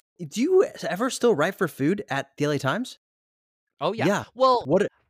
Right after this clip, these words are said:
Speaker 2: so I, I'll write for the food section. Daniel Hernandez has done a great job with it. Um, the, uh, you know, it's hard for me to, like, focus on food because, uh, sometimes, like, my editors say, like, "Oh, y-, you should make a column out of it." So, but sometimes, like, so we had a,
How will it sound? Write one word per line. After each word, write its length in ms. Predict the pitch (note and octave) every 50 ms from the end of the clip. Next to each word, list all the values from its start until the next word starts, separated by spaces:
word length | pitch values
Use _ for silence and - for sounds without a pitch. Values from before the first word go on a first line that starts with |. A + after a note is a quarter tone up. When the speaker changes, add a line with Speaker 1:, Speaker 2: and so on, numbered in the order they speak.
| _ -
Speaker 2:
so 140 | - B3 B3
I, 180 | G3+ - F#3+ - -
I'll 100 | A#3 A3+
write 220 | G3+ B3 C#4 -
for 80 | - D#4
the 100 | D4+ A#3+
food 360 | - _ - A3 A#3 A#3 F3+
section. 480 | - - F#3 D3+ D3 - - D3+ C#3 B2
Daniel 320 | D3 D3+ D#3 F3 G3 F#3+
Hernandez 400 | D#3+ D#3+ D#3 D3 D3 D3 D3 C#3
has 80 | B2 A#2+
done 180 | G#2+ C#3 C3+ C3+
a 40 |
great 300 | A#2+ G#2+ B2+ C3 B2+ G#2+
job 300 | - - A#2 G2+ G#2+ -
with 220 | B2 A#2+ - _ -
it. 260 | A#2 A2+ A2+ A2+ A2 _ -
Um, 320 | A#2+ A2+ A2 A2 G2+ F#2+ - _ _ _ _ _ _ _ _ _ _ _ _ _ _ _ _ _ -
the, 160 | C#3+ - - - -
uh, 100 | D3+ D#3 - - D3+
you 120 | F3+ F#3 E3+
know, 240 | E3 D3+ D3+ D#3 -
it's 200 | F3+ G#3 G#3 -
hard 380 | - - - G#3 A3+ B3+ C4 -
for 120 | - C4 A#3+
me 240 | A#3 A#3 A3+ A3+
to, 280 | F#3 - - G3 F3+ D#3+
like, 220 | D3 C#3+ B2+ A#2+ - _ _ _ _ _ _ _ _ _ _ -
focus 400 | F#3 F#3 F3+ - - F#3+ - -
on 140 | D#3+ C#3+ C3+
food 340 | - - A3 B3+ C4 A3+ E3+
because, 440 | F#3+ F3 - F3+ F#3+ F3+ D#3+ C#3+ C#3+
uh, 40 | - - - - - _ _
sometimes, 540 | - - G#3 A3 A#3 - A#3 A#3 A3 F#3+ E3 E3+
like, 140 | E3+ D#3
my 160 | C#3 E3 E3 E3
editors 300 | E3 E3 G#3+ A3 F#3+ -
say, 100 | - F3+
like, 160 | E3+ F3+ F3+
"Oh, 60 | A#3 B3
y-, 60 | G3+
you 320 | F3 D3 D3+ F3 F3+ F3+
should 160 | - - G#3+ F#3+
make 140 | F#3 - -
a 20 | - -
column 460 | - - - A3 C4 D#4 D#4 D3+ G#2+
out 180 | F#2+ E2 F2 D#2+
of 120 | D#2 -
it." 140 | D#2+ D2+ - -
So, 320 | - - - D3 C3 A#2 - - - - -
but 140 | A#3 A3 -
sometimes, 400 | - C4+ C#4+ - A#3 G3 E3 C#3+
like, 120 | D#3+ D#3 -
so 100 | - F#3
we 160 | D#3+ F#3+ G3
had 300 | F#3 F#3+ F#3+ F#3+ F#3 F3
a, 260 | E3+ D#3+ D#3 D3+ D3+